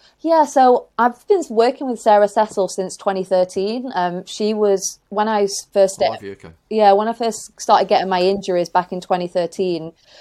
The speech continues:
Speaker 1: I was pointed in her direction, and I was a bit skeptical of sports psychology, and knowing what I do now and how passionate I am about sports psychology, it seems weird that back then I was really skeptical, but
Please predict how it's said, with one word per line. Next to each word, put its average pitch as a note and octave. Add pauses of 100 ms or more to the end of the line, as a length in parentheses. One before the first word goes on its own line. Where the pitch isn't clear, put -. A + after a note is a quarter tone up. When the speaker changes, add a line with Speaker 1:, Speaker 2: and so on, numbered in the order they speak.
(200)
Speaker 1:
I F3+
was F3+
pointed F#3
in F3+
her F3
direction, F#3
and F3+
I F3+
was F#3
a A#3+
bit -
skeptical -
of F3+
sports -
psychology, E3+
and D#3 (400)
knowing G3+
what F#3
I F#3
do F3+
now E3+
and E3
how F3
passionate F3+
I F3
am E3+
about E3+
sports E3+
psychology, F3
it -
seems F#3
weird F3+
that E3
back F3+
then F3
I E3
was E3
really E3+
skeptical, -
but D#3+